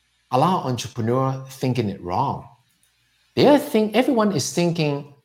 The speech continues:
the key to focus is just thinking about one thing, which is the task you're about to do. Everybody is, is actually should be thinking about the key to focus is about eliminating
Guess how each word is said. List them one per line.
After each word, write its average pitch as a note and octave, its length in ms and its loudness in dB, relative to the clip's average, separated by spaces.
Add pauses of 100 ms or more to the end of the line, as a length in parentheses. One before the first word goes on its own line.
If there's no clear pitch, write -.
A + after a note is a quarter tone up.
(120)
the C3 80 -2
key F3+ 300 0
to F#3 80 8
focus D#3+ 720 2 (300)
is B2+ 100 -2
just - 440 0
thinking C#3+ 340 0
about A2+ 340 4
one A2+ 300 4
thing, G2+ 340 -6 (220)
which A2+ 180 -2
is - 240 -6
the A2 80 -4
task C#3 440 0
you're G#2 100 -2
about E2+ 180 -4
to E2 60 -8
do. C3+ 280 2 (1500)
Everybody G#3+ 480 6
is, - 380 0
is C3+ 200 0
actually D3+ 440 0
should B2+ 200 -4
be B2 120 4
thinking E3 300 2
about G#2 580 -2 (680)
the D#3 60 -2
key D4 300 6
to G#3 80 8
focus - 720 2
is C3 140 -2
about C3+ 340 0
eliminating B2+ 960 6